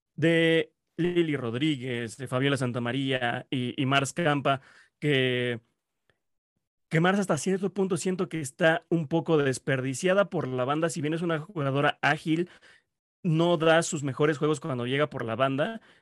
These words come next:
La hemos visto muy bien aprovechar las oportunidades dentro del área,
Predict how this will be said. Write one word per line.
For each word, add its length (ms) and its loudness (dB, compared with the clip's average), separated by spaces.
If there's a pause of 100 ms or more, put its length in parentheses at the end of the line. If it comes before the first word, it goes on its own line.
(120)
La 140 4
hemos 220 2
visto 440 -4
muy 340 0
bien 280 0
aprovechar 380 -2
las 120 -4
oportunidades 500 -2
dentro 380 2
del 160 0
área, 280 2